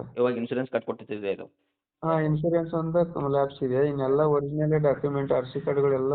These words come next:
Speaker 2: ಒರಿಜಿನಲ್ ಇದೆ.
Speaker 1: ಹಾ.
Speaker 2: ಏನು ಕೇಸ್ ಇಲ್ಲ, ಏನಿಲ್ಲ, ಚೆಕ್ ಮಾಡಿಬಿಟ್ಟೇ ಬರಲಿ ಕಸ್ಟಮರ್.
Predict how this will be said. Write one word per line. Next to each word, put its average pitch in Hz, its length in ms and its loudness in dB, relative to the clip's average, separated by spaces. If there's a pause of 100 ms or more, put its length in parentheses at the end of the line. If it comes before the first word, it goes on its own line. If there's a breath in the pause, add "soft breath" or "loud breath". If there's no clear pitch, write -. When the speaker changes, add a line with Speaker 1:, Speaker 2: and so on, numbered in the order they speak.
Speaker 2:
ಒರಿಜಿನಲ್ 135 340 -2
ಇದೆ. 123 220 -2 (320)
Speaker 1:
ಹಾ. 101 80 -4 (580)
Speaker 2:
ಏನು 147 460 2
ಕೇಸ್ 160 340 0
ಇಲ್ಲ, 160 160 0 (180)
ಏನಿಲ್ಲ, 147 280 0 (120)
ಚೆಕ್ 151 240 0
ಮಾಡಿಬಿಟ್ಟೇ 151 420 -2
ಬರಲಿ 131 380 0 (440)
ಕಸ್ಟಮರ್. 120 500 -8